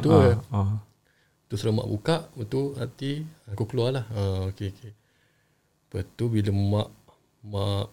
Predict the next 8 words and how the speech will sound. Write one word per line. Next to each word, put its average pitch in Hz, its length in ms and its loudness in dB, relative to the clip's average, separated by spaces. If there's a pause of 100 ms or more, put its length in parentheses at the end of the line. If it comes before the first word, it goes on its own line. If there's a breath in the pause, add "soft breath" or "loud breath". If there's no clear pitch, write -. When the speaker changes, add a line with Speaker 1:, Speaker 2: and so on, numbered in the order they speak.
(340)
Speaker 1:
buka 110 480 2
pintu, 127 400 0
mak 131 160 4
buka 110 240 0
boot 120 400 0
belakang 151 480 4
kereta, 127 320 -4
Speaker 2:
Ah. 101 220 4